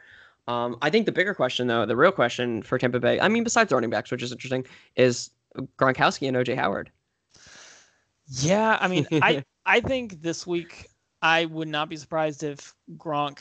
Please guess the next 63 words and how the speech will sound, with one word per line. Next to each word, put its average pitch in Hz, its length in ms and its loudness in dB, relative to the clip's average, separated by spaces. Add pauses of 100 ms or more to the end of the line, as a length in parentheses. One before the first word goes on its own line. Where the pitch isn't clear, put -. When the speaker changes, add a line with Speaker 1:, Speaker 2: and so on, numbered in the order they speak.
Speaker 2:
ended 156 260 -2
up 147 140 0
with, 147 100 -10
like, 151 100 0
a 151 40 -8
touchdown. 170 640 0
You 151 80 -8
know, 147 100 2
you 147 140 0
might 151 180 0
see 151 180 -2
him 147 100 -2
targeted 147 300 2
Speaker 1:
Yeah. 143 40 -2
Speaker 2:
more 143 100 0
in 139 40 -2
the 139 60 -2
red 143 140 2
zone 147 160 -4
just 151 180 -8
because 147 320 0
of 139 60 -6
the 135 80 -4
Speaker 1:
Yeah. 143 140 0
Speaker 2:
defense 143 220 -6
they're 151 240 -2
facing. 156 400 0
But, 139 320 2 (160)
Speaker 1:
Mm-hmm. 165 140 -14 (200)
Speaker 2:
I 160 60 4
mean, 147 160 2
Gronk 185 380 6
did 139 240 -2 (120)
not 156 240 0
look 160 180 -4 (120)
really 147 220 -2
good. 156 480 2
He 156 100 -6
looked 151 200 -6
slow 170 460 2
Speaker 1:
Mm-hmm. 185 120 -4 (360)
Speaker 2:
against 165 280 2
Speaker 1:
Mm-hmm. - 60 -4
Speaker 2:
the 175 40 -2
Saints. 202 440 2 (120)
Speaker 1:
Yep. 135 300 -4
Speaker 2:
Um, 147 500 2 (200)
Speaker 1:
<laughs> - 180 -20
Speaker 2:
and 170 160 4
I 170 100 4
still 214 260 0
think 196 200 -4
Howard's 156 380 2
the 147 60 -8
better 156 220 4
tight 147 260 0
end 151 140 -2
at 123 120 -10
this 160 180 -6
point 156 220 -2
in 151 40 -8
their 147 140 -2
careers. 143 560 -6